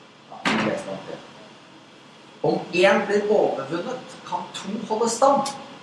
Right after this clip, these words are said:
En tretvinnet tråd ryker ikke så fort.» Og det er veldig riktig i ekteskapet. Mann,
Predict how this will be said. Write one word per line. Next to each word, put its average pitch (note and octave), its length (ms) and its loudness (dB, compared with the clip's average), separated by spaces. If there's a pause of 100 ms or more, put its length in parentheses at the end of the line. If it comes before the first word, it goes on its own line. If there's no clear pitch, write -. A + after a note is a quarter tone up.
(960)
En E3+ 240 -2
tretvinnet F3+ 960 -4 (140)
tråd E3+ 400 -6 (320)
ryker C3+ 500 -8
ikke C#3+ 460 -6
så - 100 -14
fort.» - 400 -18 (2000)
Og D#3 60 0
det E3+ 60 6
er - 120 6
veldig - 160 2
riktig F3+ 380 -4
i - 40 0
ekteskapet. D3 600 -4 (1120)
Mann, - 320 -2